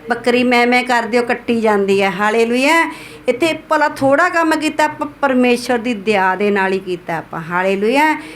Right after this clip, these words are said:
ਇੱਥੇ ਆਪਾਂ ਇਹ ਵਾਰ-ਵਾਰ ਦੁਹਰਾਉਣਾ ਵੈ, ਯਹੋਵਾ ਉਹੀ ਹੈ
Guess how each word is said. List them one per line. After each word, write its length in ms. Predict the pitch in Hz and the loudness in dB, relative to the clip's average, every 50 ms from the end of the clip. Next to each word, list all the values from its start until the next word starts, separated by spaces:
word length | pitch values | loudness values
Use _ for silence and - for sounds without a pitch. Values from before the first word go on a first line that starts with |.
| - - - | -12 -8 -6
ਇੱਥੇ 200 | 226 226 - 254 | -4 -2 0 -2
ਆਪਾਂ 200 | 247 247 - 240 | 0 0 0 0
ਇਹ 180 | 247 254 269 247 | 0 0 0 0
ਵਾਰ-ਵਾਰ 480 | 240 220 214 214 208 220 220 220 226 | 2 2 2 2 0 0 0 0 0
ਦੁਹਰਾਉਣਾ 580 | 220 214 240 240 247 247 233 220 208 202 202 208 | 0 -2 -2 0 2 2 2 2 2 2 2 2
ਵੈ, 180 | 220 240 262 269 - 214 | 2 2 0 0 -2 -2
ਯਹੋਵਾ 760 | 247 240 233 233 226 202 196 185 180 190 208 226 233 - - - - - - | -2 -2 0 0 0 0 0 0 2 2 2 2 0 -2 -4 -10 -16 -10 -8
ਉਹੀ 560 | 208 214 220 226 214 202 254 262 254 240 214 | -4 -2 0 0 0 0 -2 -2 -2 -2 -2
ਹੈ 240 | 214 196 190 175 175 | -2 -2 -2 -4 -6